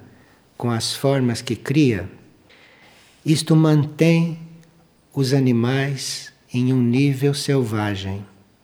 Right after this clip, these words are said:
Então, a responsabilidade de haver ainda animais selvagens na Terra é do ser humano, através dos pensamentos que ele cria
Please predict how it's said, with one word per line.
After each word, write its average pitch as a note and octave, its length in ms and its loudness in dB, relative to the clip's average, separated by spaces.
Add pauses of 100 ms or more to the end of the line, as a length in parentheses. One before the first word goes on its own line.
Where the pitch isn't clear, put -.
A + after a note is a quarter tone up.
(460)
Então, D3+ 240 0
a C#3 120 0
responsabilidade A#2+ 1600 0 (120)
de B2 140 -2
haver B2 380 0
ainda A#2+ 420 0
animais A#2+ 440 -2
selvagens G2+ 680 -4
na G2+ 160 -8
Terra G#2+ 520 0 (800)
é D#3+ 200 2
do D#3+ 160 0
ser D#3 280 0
humano, G#2+ 540 0 (1040)
através C3 500 -2
dos C3+ 200 -4
pensamentos C#3+ 880 0
que C3 100 -2
ele A#2 140 0
cria D3+ 560 -2